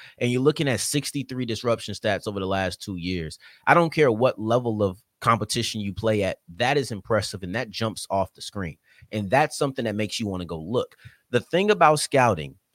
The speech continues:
is if you're playing at the D two level, you have certain traits. There are traits that they're looking for.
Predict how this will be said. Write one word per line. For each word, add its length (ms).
is 200
if 100
you're 100
playing 360
at 80
the 80
D 180
two 180
level, 300
you 200
have 240
certain 340
traits. 380
There 100
are 120
traits 460
that 160
they're 180
looking 320
for. 220